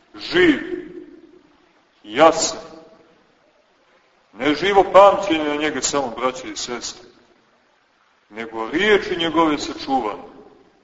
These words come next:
Vidite, to je, to su riječi sačuvane, to je svojevrstan snimak. „Gle, jagnje Božije.” To, braće i sestre, ponavljamo, toliko toga je rečeno.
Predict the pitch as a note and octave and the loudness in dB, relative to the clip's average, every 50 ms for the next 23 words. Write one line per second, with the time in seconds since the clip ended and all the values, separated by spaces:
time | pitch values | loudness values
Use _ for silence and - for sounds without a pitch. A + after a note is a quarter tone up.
0 | _ - A2+ D3+ D#3+ - - - - A#2 A#2+ A#2+ A#2 A2+ G#2+ - - - - - | _ -4 -2 -2 -2 -2 -4 -10 -12 -10 -6 -6 -6 -6 -8 -10 -16 -20 -20 -20
1 | - - - - - - A2 G#2+ G#2+ C#3+ F3 F3+ F3 F3 - - - F4+ F#4+ - | -20 -20 -20 -20 -20 -16 -14 -6 -2 2 4 4 4 2 -2 -8 -10 -10 -10 -10
2 | - C#3 C3+ B2 A2+ G#2 G2 - - - - B2+ B2 B2 B2 A#2+ B2 - - B2 | -8 -6 -4 -4 -4 -6 -8 -12 -16 -14 -8 -6 -4 -4 -4 -4 -8 -14 -20 -20
3 | B2 - - - - B2 A#2 A2+ D#3 D#3 - - C3 B2 A2 - - - C3+ C3+ | -16 -14 -12 -10 -8 -8 -6 -6 -6 -6 -6 -8 -10 -12 -12 -10 -10 -10 -8 -4
4 | D#3+ F3+ F3+ E3+ C#3+ A2+ - - F3 - - - - - - - _ _ _ _ | -4 -2 -2 -2 -2 -4 -4 -8 -14 -16 -18 -20 -20 -20 -20 -20 _ _ _ _
5 | _ _ _ _ _ _ _ _ _ _ _ - - A2 A2+ C#3+ F3 F3 D#3 C#3+ | _ _ _ _ _ _ _ _ _ _ _ -18 -14 -4 2 4 4 6 6 6
6 | D3+ D#3+ E3 D#3+ D#3+ C#3+ C#3 C#3 C3+ - C#3 C#3+ C3+ - - - - - - - | 6 4 4 2 0 -2 -4 -4 0 2 4 4 4 2 -2 -6 -8 -10 -14 -16
7 | - - - - - - _ _ _ _ _ _ - - C3+ F3 E3 C#3+ E3 F3 | -18 -20 -20 -20 -20 -20 _ _ _ _ _ _ -4 -2 0 0 2 2 0 0
8 | E3 E3 C#3+ B2+ - - E3 E3 D#3+ - - A#2 A2 - - - - - - - | 0 -2 -4 -4 -2 -2 0 0 -2 -4 -6 -10 -10 -12 -14 -18 -20 -20 -20 -20
9 | - - - - B2+ C3+ C#3+ D#3+ E3+ E3 D3+ B2+ A2 A2 G#2+ - - B2+ C3 D3+ | -20 -20 -8 -4 -2 0 4 4 4 4 4 0 -4 -6 -8 -6 -4 -2 0 0
10 | G3+ A#3 A3+ - - F3 E3+ F3 - F#3+ G3 F#3 F#3 E3+ E3 D#3+ D3+ D3 C#3+ C#3 | 0 0 0 0 2 0 2 4 4 4 4 6 6 6 6 6 6 4 2 0
11 | C3+ - - - C3 A#2+ A2 - - | -2 -4 -4 -4 -4 -4 -4 -6 -10